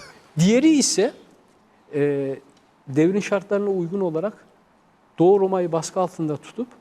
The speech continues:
Batı Roma ile iyi ilişkiler bulundurmak ve bu politika Atilla zamanına kadar devam etmiştir. Batı Roma etki-, Doğu Roma etkisiz hale getirildikten sonra bu bozulmuş ve Batı Roma üzerine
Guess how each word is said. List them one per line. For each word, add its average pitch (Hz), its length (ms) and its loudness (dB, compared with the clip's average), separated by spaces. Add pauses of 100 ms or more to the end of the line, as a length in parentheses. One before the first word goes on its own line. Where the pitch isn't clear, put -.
(180)
Batı 156 260 -2
Roma 151 240 -2
ile 120 360 -8 (260)
iyi 170 260 -4
ilişkiler 220 540 -2
bulundurmak 214 480 -4 (380)
ve 156 120 0
bu 185 80 -4
politika - 440 -4
Atilla - 300 -6
zamanına 160 460 -4
kadar 131 360 -10
devam 139 220 -2
etmiştir. 190 520 -10 (560)
Batı - 240 -4
Roma 196 220 0
etki-, - 300 -14 (120)
Doğu 190 200 6
Roma 175 180 0
etkisiz - 520 -8
hale 165 260 -2
getirildikten 175 1120 -4 (100)
sonra 160 960 -2 (680)
bu 180 140 0
bozulmuş 151 600 -2
ve 180 80 -10
Batı 139 240 -8
Roma 156 160 -2
üzerine 110 440 -8